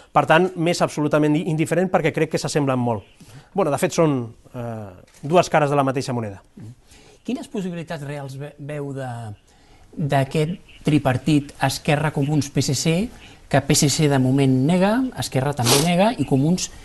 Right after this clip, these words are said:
Speaker 2: sí que obertament ha proposat. És l'apanyo del que vostè parlava. Però possibilitats reals hi veu?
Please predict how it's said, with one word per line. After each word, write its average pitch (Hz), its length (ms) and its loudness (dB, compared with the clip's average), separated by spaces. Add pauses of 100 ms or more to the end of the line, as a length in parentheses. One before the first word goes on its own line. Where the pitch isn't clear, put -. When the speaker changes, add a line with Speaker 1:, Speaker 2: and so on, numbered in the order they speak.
(120)
Speaker 2:
sí 139 180 0
que 147 140 0
obertament 120 640 -2 (240)
ha 123 100 -4
proposat. 107 560 -4
És 123 140 -4
l'apanyo 123 460 0
del 120 100 0
que 120 80 -4
vostè 110 320 -2
parlava. 104 320 -4 (160)
Però 135 160 -2
possibilitats 156 560 2
reals 170 320 2
hi 151 80 -2
veu? 165 240 -2